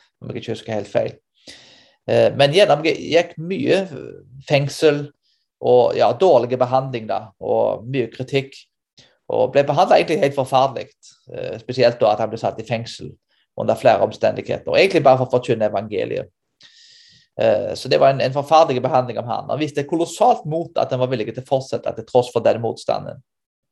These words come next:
En annen person da, som viste et kolossalt mot, var Winston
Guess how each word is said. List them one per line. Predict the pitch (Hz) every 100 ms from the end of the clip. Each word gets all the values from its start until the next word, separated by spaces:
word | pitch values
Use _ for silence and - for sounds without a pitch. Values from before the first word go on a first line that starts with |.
| _ _ _ _ _ _ _ _ _ _ _ _ -
En |
annen | 139 175
person | 185 180 175 175
da, | 190 294
som | 269 175 156 156 - - _ -
viste | 135 143 139
et | -
kolossalt | 135 123 - 123 123 135
mot, | 147 151
var | 131 123
Winston | 131 139 - 123